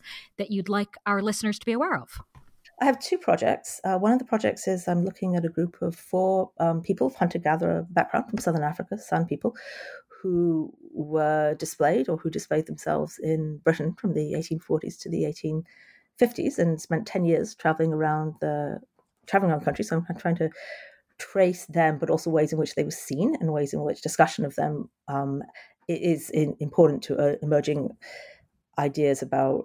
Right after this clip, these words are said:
Speaker 2: uh, race. So I'm both trying to tell a story and also trying to tie it to some larger processes. And then my second project, um, is, is I'm trying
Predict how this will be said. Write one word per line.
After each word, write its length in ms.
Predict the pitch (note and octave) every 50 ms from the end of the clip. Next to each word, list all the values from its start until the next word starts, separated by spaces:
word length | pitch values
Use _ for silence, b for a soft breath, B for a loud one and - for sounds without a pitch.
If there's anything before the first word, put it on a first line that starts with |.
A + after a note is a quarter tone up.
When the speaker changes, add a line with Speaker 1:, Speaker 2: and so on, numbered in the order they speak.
| -
Speaker 2:
uh, 280 | - C3+ C3+ C3+ C3+ - - - _ _ _ _ _ A#3+ A#3
race. 760 | - - - - F#3+ A3 - - - - - - - - - _ _
So 160 | - - - C#3+
I'm 160 | C#3+ D#3 - -
both 260 | D#3 D3+ D3+ D3 -
trying 220 | - - D3+ D3 D3
to 80 | -
tell 180 | - - C#3+ C#3
a 60 | C3+
story 480 | - - - C#3+ C3+ C#3 G#3+ - - _ _ -
and 220 | C#3+ C3+ C3 C3+
also 200 | C3+ - - C#3
trying 220 | C3+ - - C#3
to 80 | C3+ C3+
tie 280 | C3+ - - D3 C#3 C#3
it 140 | C3+ - -
to 80 | -
some 140 | - - D3
larger 220 | C#3+ C#3 C3+ - -
processes. 500 | - C#3+ C#3 - - - - - - - B B B B B B
And 140 | G3 F#3+
then 80 | G#3 G3+
my 100 | G3 F#3
second 440 | F#3 - - - D#4 D#4 - C4 A3+
project, 520 | - F3 D#3+ - - - - - - - _ -
um, 300 | D3+ D3 D3+ D3+ D3 - -
is, 140 | D#3+ D#3 - -
is 120 | D#3 -
I'm 200 | F3 D#3+ D#3 D#3 -
trying 300 | - - E3+ E3 E3 E3+